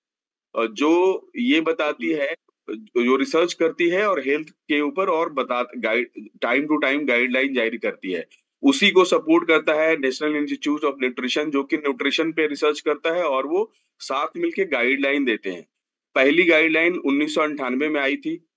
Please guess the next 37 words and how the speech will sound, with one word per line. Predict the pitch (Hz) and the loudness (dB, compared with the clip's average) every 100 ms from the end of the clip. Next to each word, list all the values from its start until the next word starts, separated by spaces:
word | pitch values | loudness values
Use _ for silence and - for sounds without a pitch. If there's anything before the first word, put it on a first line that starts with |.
| _ _ _ - | _ _ _ -4
उसके | 139 - 175 | -4 2 4
बाद | 170 175 | 6 4
उसकी | 165 156 170 | 4 2 2
reprint | 139 135 135 156 160 147 | 2 0 0 -2 -2 -2
हुई | 147 | -2
थी, | 151 165 | -2 -6
और | 175 110 127 160 | -4 -4 -2 -4
फिर | - 185 196 - _ _ _ _ _ _ _ _ _ _ _ _ | -2 -4 -4 -18 _ _ _ _ _ _ _ _ _ _ _ _
दो, | - - 139 165 165 160 _ _ - | -10 -4 0 2 0 -4 _ _ -6
I, | 110 120 117 | -4 -4 -2
I, | 123 - - | -4 -4 -4
I | 123 135 | -2 -2
remember | 131 131 143 170 180 | -2 -2 -2 -2 -2
the | 165 123 | -4 -6
दो, | 117 131 151 160 | -4 0 0 0
दो | 117 113 147 160 | -2 -2 0 0
हज़ार | 165 165 | -2 -2
ग्यारह, | 147 117 120 113 - _ _ | -2 -2 -2 -2 -6 _ _
दो | 127 143 | -4 -2
हज़ार | 143 156 | -2 -2
ग्यारह | 143 120 123 147 | -2 -4 -2 -2
में | 165 175 | -2 -4
दू-, | 143 127 120 | -4 -6 -4
दूसरी | 127 127 156 | -4 -2 -2
guideline | 143 123 120 120 120 | 0 0 0 -2 -2
आई | 113 | -4
थी। | 107 85 - _ _ _ _ - | -6 -14 -18 _ _ _ _ -2
अभी | 127 175 | 2 4
अब | 185 - | 4 4
तेरह | 143 151 165 | 4 6 6
साल | 175 165 | 4 2
के | 160 165 | 2 0
बाद | 156 156 | 0 0
दो | 147 | 2
हज़ार | 151 151 | 4 2
चौबीस | 135 127 143 151 156 | 0 -2 -2 -6 -2
में | 165 175 | 0 -2